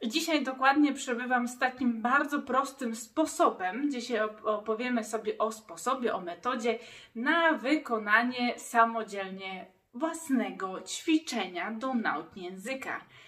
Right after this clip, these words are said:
I teraz spokojnie, spokojnie, jeśli myślicie sobie teraz: „Nie, Dziubo, ja nie mam czasu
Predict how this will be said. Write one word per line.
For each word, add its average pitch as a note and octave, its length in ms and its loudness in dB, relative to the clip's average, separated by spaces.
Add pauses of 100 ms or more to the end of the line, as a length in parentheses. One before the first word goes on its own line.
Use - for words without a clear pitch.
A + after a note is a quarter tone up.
(140)
I C#4+ 100 -10
teraz E4 320 0
spokojnie, A#4 920 6
spokojnie, B3 960 4
jeśli C4 260 0
myślicie C#4+ 360 0
sobie C#4 640 4
teraz: B3 420 0
„Nie, D#4+ 600 4
Dziubo, C#4 360 2
ja C4+ 260 2
nie E4+ 260 4
mam F4+ 340 8
czasu D4+ 540 0